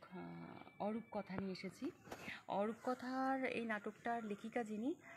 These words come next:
সুচরিতা বড়ুয়া চট্টোপাধ্যায়, আর অবশ্য অবশ্যই করে এর নির্দেশনায় সৌরভ চট্টোপাধ্যায়। Basically আমরা এই নাটকের মধ্যে দিয়ে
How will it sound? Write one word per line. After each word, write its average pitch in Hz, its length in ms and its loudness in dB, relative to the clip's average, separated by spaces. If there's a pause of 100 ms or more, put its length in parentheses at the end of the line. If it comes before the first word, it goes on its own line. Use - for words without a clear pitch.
(180)
সুচরিতা 240 600 0
বড়ুয়া 208 320 2
চট্টোপাধ্যায়, 185 680 -2
আর 233 160 4
অবশ্য 202 380 4
অবশ্যই 233 360 0
করে 240 300 4 (520)
এর 190 140 2
নির্দেশনায় 220 640 4
সৌরভ 202 320 2
চট্টোপাধ্যায়। 180 680 -2 (560)
Basically 294 540 6
আমরা 277 260 8
এই 285 60 8
নাটকের 247 440 2
মধ্যে 240 260 0
দিয়ে 285 220 4